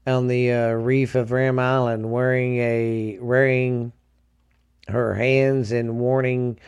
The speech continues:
oh, waving her hands, and she was waving her hands and, uh, trying to yell at them at the ledge to get their attention. He said he was, uh, he was never able to find the lady.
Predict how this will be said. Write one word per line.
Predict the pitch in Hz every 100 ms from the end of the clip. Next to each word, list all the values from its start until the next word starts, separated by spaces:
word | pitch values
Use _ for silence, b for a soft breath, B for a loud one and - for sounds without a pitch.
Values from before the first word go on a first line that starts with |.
| B -
oh, | 131
waving | 123 135 147 156
her | 143 147
hands, | 123 143 143 139 117
and | 127 120 104 B B B B -
she | - 143
was | 135 131 113 117 98 - - _ _ -
waving | 127 147 151
her | 135 131
hands | 127 135 135 131 110 b b b b b b
and, | 127 123 120
uh, | 117 117 110
trying | - 139 135
to |
yell | 123 123 139
at | 131 -
them | 123 113
at | 117 -
the | 117
ledge | 117 131 120
to | -
get | 113 123
their | 123 117
attention. | 104 - 143 135 98 101 95 - b b b b b b b b
He | - 135
said | 120 143 131
he | 131
was, | 127 104
uh, | 120 123 123 117 113 92 - _ -
he | 98 131
was | 131 101
never | 123 139 143 139
able | 135 131 127
to | 117
find | 135 135 143 123
the |
lady. | 110 110 107 104 104